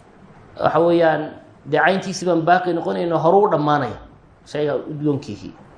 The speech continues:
أو وقف, ama waa waqfiyey. ولم يعين, ma uu cayimin almasrifa, meesha lagu bixinayo.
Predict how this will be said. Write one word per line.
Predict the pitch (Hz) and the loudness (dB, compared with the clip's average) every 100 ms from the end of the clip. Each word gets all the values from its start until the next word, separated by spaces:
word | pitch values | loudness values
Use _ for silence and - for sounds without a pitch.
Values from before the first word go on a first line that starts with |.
| - - - - - - | -20 -20 -20 -20 -10 2
أو | 190 196 | 4 6
وقف, | 175 160 185 175 | 4 2 0 0
ama | 165 170 | -2 0
waa | 180 180 | 2 4
waqfiyey. | 160 147 - 135 107 - - - - - | 4 0 -6 -8 -10 -14 -20 -20 -20 -8
ولم | 131 151 175 165 | 0 2 2 0
يعين, | 156 143 170 170 165 180 180 175 - | 0 2 0 0 -4 -4 -4 -6 -4
ma | 170 170 | 0 2
uu | 160 | 2
cayimin | 143 143 147 151 170 170 - | 2 2 0 0 -2 -6 -6
almasrifa, | 156 165 156 170 170 170 160 160 | -2 0 2 0 -2 -4 -2 0
meesha | 170 156 | 0 0
lagu | 151 | -4
bixinayo. | 147 135 131 98 | -4 -4 -4 -4